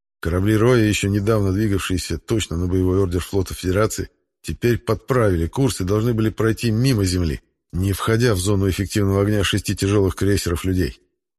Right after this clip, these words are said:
Линкор продолжал методично выбивать ракетно-артиллерийские мониторы,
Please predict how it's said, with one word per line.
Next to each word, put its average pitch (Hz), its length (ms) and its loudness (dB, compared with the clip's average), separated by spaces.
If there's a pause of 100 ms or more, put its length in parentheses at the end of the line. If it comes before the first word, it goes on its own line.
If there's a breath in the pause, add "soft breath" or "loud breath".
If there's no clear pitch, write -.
(540)
Линкор 82 460 -2
продолжал 104 640 2
методично 104 680 0
выбивать 104 480 2
ракетно-артиллерийские 101 1000 0
мониторы, 98 560 2